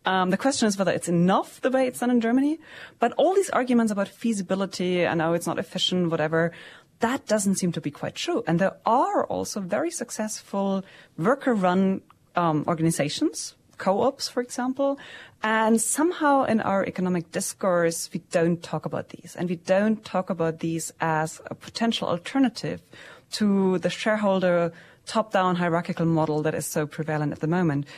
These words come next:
But I think when you want to know, okay, what direction could we take in terms of reforming capitalism in a way that makes it more humane, more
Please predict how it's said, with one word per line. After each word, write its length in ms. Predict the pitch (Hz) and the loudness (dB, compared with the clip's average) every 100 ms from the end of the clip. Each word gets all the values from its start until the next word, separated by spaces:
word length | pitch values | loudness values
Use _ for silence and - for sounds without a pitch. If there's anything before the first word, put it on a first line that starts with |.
| - - | -20 -2
But 100 | 185 | 0
I 60 | 196 | 4
think 220 | 302 302 - _ | 4 2 -4 _
when 280 | 165 185 277 | -6 2 4
you 120 | 285 | 4
want 120 | 226 | 2
to 60 | 208 | 0
know, 100 | 190 | 0
okay, 200 | - 214 - | 0 -2 -4
what 440 | - 185 180 240 - | -4 -2 2 0 2
direction 640 | 208 180 190 - - 151 | 0 0 -2 -4 -2 -2
could 240 | 147 165 160 | -2 -4 -4
we 80 | |
take 420 | 156 - 147 147 151 | -6 -4 -4 -4 -4
in 220 | 147 - | -4 -6
terms 380 | - 151 151 151 | -6 -4 -2 -4
of 180 | 143 - - - - - - - | -8 -14 -20 -20 -20 -20 -20 -2
reforming 920 | 208 214 - 262 262 240 220 208 196 | 2 2 4 6 6 6 6 4 4
capitalism 600 | 190 190 180 170 165 160 | 0 -2 -2 0 2 2
in 80 | 156 | 2
a 60 | 156 | 2
way 160 | 156 | 0
that 240 | 156 147 - | -2 -4 -2
makes 320 | 160 156 - | -2 -2 -4
it 80 | 156 | 0
more 480 | 151 151 143 - - _ | 0 2 0 -2 -8 _
humane, 580 | 156 160 156 156 151 151 | 0 2 2 2 0 0
more 200 | 151 | 0